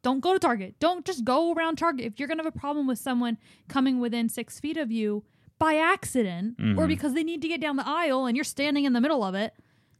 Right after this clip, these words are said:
Speaker 2: Karen.
Speaker 1: then, or if you're refusing to wear a mask, then you don't get to go out.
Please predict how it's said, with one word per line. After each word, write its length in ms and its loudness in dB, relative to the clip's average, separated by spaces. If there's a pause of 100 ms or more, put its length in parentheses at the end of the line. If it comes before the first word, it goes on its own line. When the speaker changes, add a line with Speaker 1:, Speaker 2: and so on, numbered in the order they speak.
Speaker 2:
Karen. 420 -4 (600)
Speaker 1:
then, 420 -6 (480)
or 180 0
if 100 -2
you're 160 0
refusing 420 0
to 60 -4
wear 80 -2
a 40 -4
mask, 320 -6
then 180 0
you 100 0
don't 160 -2
get 120 -6
to 80 -6
go 160 0
out. 240 -2